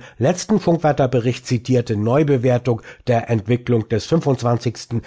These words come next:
Elfjahreszyklus durch das S W P C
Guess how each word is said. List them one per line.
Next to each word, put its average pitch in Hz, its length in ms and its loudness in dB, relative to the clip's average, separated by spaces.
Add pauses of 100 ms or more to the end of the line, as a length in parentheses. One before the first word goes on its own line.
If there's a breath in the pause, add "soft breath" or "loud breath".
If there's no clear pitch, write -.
(160 loud breath)
Elfjahreszyklus 131 1200 0 (340 loud breath)
durch 123 320 2
das 113 320 -2 (100)
S 113 300 -2
W 110 180 0
P 104 280 -2
C 151 340 2